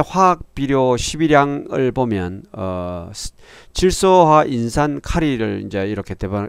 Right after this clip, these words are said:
대략 보면은, 어, 질소가 십 킬로, 예, 요거는 십 아르당이니까 삼백 평에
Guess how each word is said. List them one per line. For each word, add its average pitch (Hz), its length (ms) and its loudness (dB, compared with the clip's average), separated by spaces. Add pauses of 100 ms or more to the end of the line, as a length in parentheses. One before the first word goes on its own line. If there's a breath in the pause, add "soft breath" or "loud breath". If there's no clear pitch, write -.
(100)
대략 101 260 -4
보면은, 107 420 -6 (540 soft breath)
어, 92 240 -6
질소가 165 460 0
십 - 320 -6
킬로, - 360 -4 (260)
예, 110 120 -4
요거는 143 280 0
십 - 300 -8 (100)
아르당이니까 135 960 2
삼백 160 380 -2
평에 107 420 -4